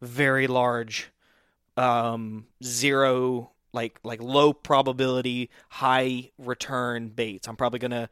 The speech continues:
I've got several large swim baits that I've ordered, custom ordered, that are about seven inches long in some funky colors. I've got some glide baits that I've ordered that are gonna get here that are really large and mimic, like,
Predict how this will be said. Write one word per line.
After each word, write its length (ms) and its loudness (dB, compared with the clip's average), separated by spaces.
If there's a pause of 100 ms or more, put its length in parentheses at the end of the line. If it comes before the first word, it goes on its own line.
(220)
I've 100 -2
got 200 0
several 600 2
large 440 0
swim 380 -6
baits 240 -2
that 100 0
I've 140 0
ordered, 420 -2
custom 340 -4
ordered, 360 -2
that 100 -4
are 40 -6
about 200 -4
seven 300 -2
inches 320 -6
long 460 -4 (420)
in 120 -8
some 160 -8
funky 440 -6
colors. 760 -2 (340)
I've 160 -2
got 280 2
some 180 -4
glide 460 0
baits 280 -2
that 120 -2
I've 160 0
ordered 480 -2
that 120 -4
are 80 -4
gonna 160 -8
get 280 -4
here 220 -2
that 120 -6
are 80 -4
really 540 2
large 420 0
and 120 -8
mimic, 340 -6
like, 260 -8